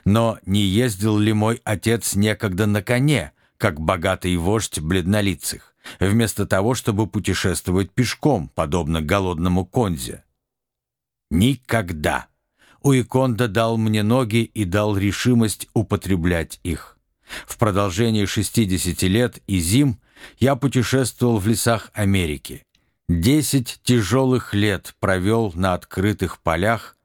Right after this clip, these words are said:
не находя необходимости прибегать к способностям других тварей господних, чтобы переносить меня с места на место. Если отец мой так долго жил в тени,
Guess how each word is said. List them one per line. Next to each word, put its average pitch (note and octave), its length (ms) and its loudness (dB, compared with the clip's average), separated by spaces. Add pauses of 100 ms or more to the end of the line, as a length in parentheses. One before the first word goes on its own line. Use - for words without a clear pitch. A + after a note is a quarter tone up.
(240)
не A#2+ 200 4
находя A#2+ 500 0
необходимости A2 1080 0 (100)
прибегать G#2+ 580 0
к - 100 -12
способностям G#2+ 920 0
других F2+ 460 -2
тварей E2 500 -2
господних, C#2+ 800 -4 (260)
чтобы G2 360 0
переносить F#2+ 640 0
меня A2 280 2
с - 140 -4
места F#2 400 -2
на E2+ 160 0
место. C#2+ 520 -8 (1300)
Если F#2+ 720 0
отец G2 560 -4
мой F#2+ 400 0
так G#2+ 400 -2
долго E2+ 560 -2
жил F2+ 240 0
в - 120 -10
тени, E2 540 -2